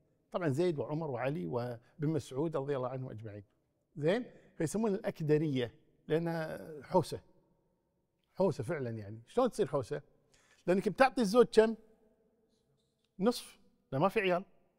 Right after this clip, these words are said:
الأم ما في عيال، ثلث.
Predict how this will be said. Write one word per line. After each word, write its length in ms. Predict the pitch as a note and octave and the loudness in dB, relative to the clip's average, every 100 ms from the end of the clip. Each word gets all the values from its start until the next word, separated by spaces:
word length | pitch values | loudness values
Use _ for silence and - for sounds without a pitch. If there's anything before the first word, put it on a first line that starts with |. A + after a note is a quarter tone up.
| _ _ _ _ _ _ _ _ _ - | _ _ _ _ _ _ _ _ _ -4
الأم 300 | G3 B3 A#3+ | 2 4 6
ما 80 | A3+ | 4
في 120 | G#3+ | 4
عيال، 300 | F#3+ G3 G#3 - - _ _ _ _ _ _ _ _ _ _ _ E3 _ _ _ | 4 4 2 -4 -20 _ _ _ _ _ _ _ _ _ _ _ _ _ _ _
ثلث. 400 | - C4 G#3+ - | 0 0 -2 -10